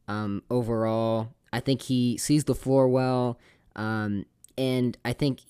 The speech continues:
you know, he overpowers guys because of his size,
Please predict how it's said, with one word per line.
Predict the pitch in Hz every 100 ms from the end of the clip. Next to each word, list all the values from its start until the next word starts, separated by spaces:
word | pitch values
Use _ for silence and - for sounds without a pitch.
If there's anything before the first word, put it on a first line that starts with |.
| -
you | 135
know, | 123
he | 131 123 -
overpowers | 143 135 120 - 123 127 120 104
guys | 117 110 113 -
because | 110 123 117
of |
his | 107 107
size, | - 107 104 104 101